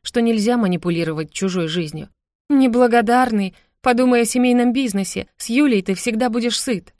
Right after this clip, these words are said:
«Если тебя так заботит, что мы можем пойти по миру, женись на ней сама», заявил беспрекословно и двинулся дальше, понимая, что общаться с мамой —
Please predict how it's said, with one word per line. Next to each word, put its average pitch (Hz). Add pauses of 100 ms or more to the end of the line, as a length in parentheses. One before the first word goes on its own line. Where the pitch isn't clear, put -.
(220)
«Если 170
тебя 190
так 147
заботит, 165
что -
мы 160
можем 156
пойти 147
по 247
миру, 196
женись 175
на 185
ней 151
сама», 180 (240)
заявил 240
беспрекословно 175
и 180
двинулся 214
дальше, 202 (100)
понимая, 175
что 156
общаться 165
с -
мамой — 214